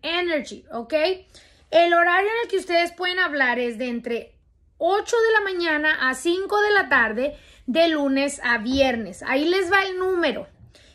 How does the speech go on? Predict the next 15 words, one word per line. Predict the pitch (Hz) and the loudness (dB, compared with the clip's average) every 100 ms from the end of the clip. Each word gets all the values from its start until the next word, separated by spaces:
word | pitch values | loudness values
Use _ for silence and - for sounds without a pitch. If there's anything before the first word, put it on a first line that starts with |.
| - | 0
Es | 311 311 | 2 4
el | 339 294 - | 2 2 0
uno | 339 392 427 480 415 392 | 4 4 6 4 4 0
ocho | - 403 | 0 -2
seis | 381 381 370 381 - | 0 0 0 -2 0
seis, | 294 220 262 285 - _ - _ _ - | 0 0 -4 -8 -16 _ -20 _ _ 0
tres | 330 349 415 | 2 2 0
seis | - 392 381 403 | 0 2 2 0
seis, | - 277 233 254 - _ _ _ _ | 2 0 0 -6 -10 _ _ _ _
cuarenta | - 330 339 330 349 370 381 392 | 0 4 4 2 -4 0 0 0
y | |
tres | 381 311 277 | 2 2 2
cincuenta | 330 320 277 233 214 240 | -2 -6 -6 -6 -4 -4
y | 240 | -4
siete. | - 302 311 285 202 | -4 2 2 2 -6